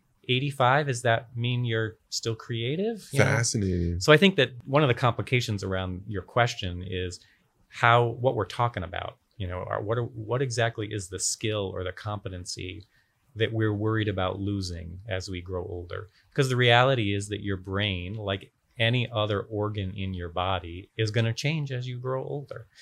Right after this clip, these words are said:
Speaker 1: Just like your liver is not gonna be the <laughs> same liver, and your lungs aren't gonna be the same lungs, and your skin isn't gonna be the same skin.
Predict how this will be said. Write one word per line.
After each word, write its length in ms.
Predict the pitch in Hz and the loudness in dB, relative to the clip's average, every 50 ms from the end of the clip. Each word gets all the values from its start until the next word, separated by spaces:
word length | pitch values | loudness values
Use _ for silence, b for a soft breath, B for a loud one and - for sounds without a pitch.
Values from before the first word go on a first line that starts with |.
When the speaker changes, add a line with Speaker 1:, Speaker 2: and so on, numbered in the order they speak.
| b b b b b _ - | b b b b b _ -6
Speaker 1:
Just 180 | 117 - - | -2 2 4
like 220 | 127 123 127 120 117 | 4 4 4 2 0
your 140 | 117 117 113 | 0 2 2
liver 300 | 117 131 135 113 101 95 | 4 4 2 4 2 0
is 100 | 95 95 | 0 0
not 180 | 92 92 92 - | -2 -2 -2 -2
gonna 120 | 98 95 | -4 0
be 100 | 95 120 | 2 2
the 60 | 127 | 2
<laughs> 160 | 113 - - 98 | 2 2 2 4
same 220 | 131 120 110 104 | 4 4 4 2
liver, 340 | 95 98 95 92 90 92 92 | -2 -2 -4 -4 -2 -4 -4
and 100 | 92 98 | -4 -2
your 140 | 95 104 104 | -2 0 2
lungs 340 | 113 123 127 127 117 110 107 | 4 4 4 6 4 2 2
aren't 180 | 104 98 92 | 0 -2 -2
gonna 160 | - 95 92 90 | -6 -8 -8 -8
be 100 | 92 87 | -10 -12
the 100 | 90 - | -12 -10
same 320 | - - 92 92 92 90 | -10 -8 -8 -10 -10 -8
lungs, 300 | 90 92 90 92 95 92 | -6 -6 -6 -6 -6 -8
and 120 | 101 98 101 | -8 -6 -6
your 100 | 104 101 | -4 -2
skin 400 | - - - - 160 156 139 120 | -2 -2 0 0 0 2 2 0
isn't 200 | 98 92 95 90 | 0 -2 -4 -8
gonna 160 | 90 87 85 | -10 -10 -12
be 80 | 87 87 | -12 -12
the 80 | 87 | -12
same 320 | - - 98 92 87 87 - | -10 -10 -8 -8 -8 -6 -6
skin. 500 | - - - - 113 104 87 85 87 | -6 -6 -4 -4 -6 -4 -6 -6 -10